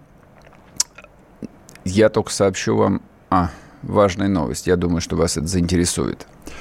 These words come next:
Собянин рекомендовал руководителям по возможности продлить дистанционную работу для сотрудников. Это очень любопытно в контексте того, что последние четыре дня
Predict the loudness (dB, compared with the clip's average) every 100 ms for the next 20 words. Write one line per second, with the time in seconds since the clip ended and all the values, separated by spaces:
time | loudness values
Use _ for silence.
0 | -14 -14 -14 -10 0 4 4 4 2 -2
1 | -4 -2 2 4 4 2 0 2 2 0
2 | -2 -2 2 2 2 0 0 -2 -4 0
3 | 2 2 -2 -4 -4 -4 0 0 4 2
4 | 2 0 -2 0 2 2 0 -2 -6 -6
5 | -4 0 2 2 2 0 2 0 0 -2
6 | -2 0 0 0 -4 -4 -2 0 -2 -6
7 | -2 -2 0 -2 0 -2 -2 -4 0 0
8 | 2 2 2 0